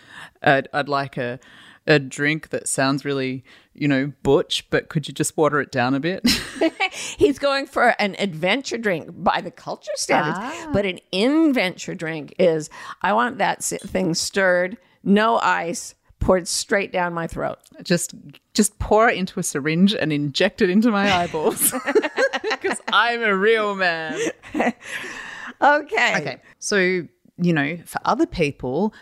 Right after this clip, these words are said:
Speaker 1: they could be looking at inventures in personal hygiene, for
Speaker 2: <laughs> So
Speaker 1: instance.
Speaker 2: sounds scary. Um, insect management.
Speaker 1: Inventures in insect
Speaker 2: Gotta do
Speaker 1: management.
Speaker 2: it.
Speaker 1: Yeah, or, like,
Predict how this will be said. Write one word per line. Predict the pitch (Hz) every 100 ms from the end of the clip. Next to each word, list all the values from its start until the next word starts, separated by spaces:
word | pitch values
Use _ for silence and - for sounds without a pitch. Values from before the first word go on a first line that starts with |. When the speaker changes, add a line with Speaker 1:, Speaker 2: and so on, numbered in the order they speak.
| _
Speaker 1:
they | 185 233
could | 269
be | 233
looking | 202 160 - 143 147
at | 143 139 139 - - -
inventures | - 185 185 151 151 185 180 180
in | 202 208 208 202 202
personal | - 226 262 269
hygiene, | 269 392 311 147 156 156 175 - _ _
for | -
Speaker 2:
<laughs> |
So | 160
Speaker 1:
instance. | 147 - 151 - - -
Speaker 2:
sounds | - 180 170 208
scary. | - 247 311 302 185 - - - -
Um, | 196 190 196 190 185 -
insect | 294 330 359 - 269 262 -
management. | 247 220 208 190 208 170 151 - -
Speaker 1:
Inventures | 151 143 160 165 190 - 202 196
in | 196 202
insect | - 160 160 - 123 - -
Speaker 2:
Gotta | 123 160 180 190
do | -
Speaker 1:
management. | 165 139
Speaker 2:
it. | - -
Speaker 1:
Yeah, | 190 294 190 139
or, | 156 147 143 151
like, | - 143 - -